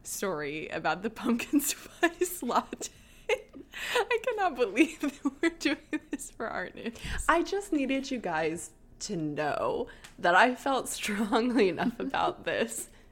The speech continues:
Speaker 2: to not talk about the coming about of human beings.
Speaker 1: But, Gianna, I'm glad you brought it up. I'm glad you brought it up because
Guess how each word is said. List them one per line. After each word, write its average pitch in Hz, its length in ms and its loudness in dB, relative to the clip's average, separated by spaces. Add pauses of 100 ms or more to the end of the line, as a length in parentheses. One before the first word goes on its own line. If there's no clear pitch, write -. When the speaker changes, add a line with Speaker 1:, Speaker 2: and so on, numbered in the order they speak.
(240)
Speaker 2:
to 240 200 0
not 214 380 2
talk 254 340 6
about 165 540 2 (800)
the 175 380 0
coming 277 400 2
about 156 600 4
of 165 180 0
human 156 380 -2
beings. - 680 -8 (1160)
Speaker 1:
But, 262 380 0 (440)
Gianna, 349 300 2
I'm 311 180 2
glad 302 240 2
you 339 80 4
brought 285 220 -2
it 285 140 0
up. - 240 4
I'm 196 180 -2
glad 208 240 0
you 240 80 -2
brought 190 200 0
it 175 60 -2
up - 120 -6
because 220 340 -2